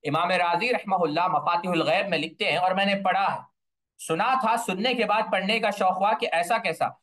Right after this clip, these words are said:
कहते हैं कि "औज़ु बिल्लाहि मिनश शैतानिर रजीम" से मैं दस हजार मसले साबित कर सकता हूँ। अल्लाहु अकबर। और उठाकर देखे, उन्होंने साबित करने की कोशिश भी की है। अब वो उसमें कामयाब हुए हैं या नहीं हुए हैं, वो एक अलग बहस है,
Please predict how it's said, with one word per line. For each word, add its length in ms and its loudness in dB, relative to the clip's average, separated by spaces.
कहते 300 -2
हैं 280 0
कि 100 -2
"औज़ु 420 0
बिल्लाहि 440 -2
मिनश 220 -2
शैतानिर 560 -2
रजीम" 320 -4
से 260 -2
मैं 220 0
दस 220 -2
हजार 300 0
मसले 240 -2
साबित 340 -2
कर 100 0
सकता 280 -6
हूँ। 140 -8
अल्लाहु 400 0
अकबर। 360 -6
और 100 2
उठाकर 420 2
देखे, 260 0
उन्होंने 260 2
साबित 380 0
करने 220 0
की 80 -6
कोशिश 340 -2
भी 120 -8
की 180 -4
है। 120 4
अब 180 2
वो 80 6
उसमें 440 2
कामयाब 580 0
हुए 240 0
हैं 200 2
या 140 2
नहीं 280 -2
हुए 160 2
हैं, 160 2
वो 60 2
एक 120 0
अलग 260 0
बहस 300 0
है, 100 -4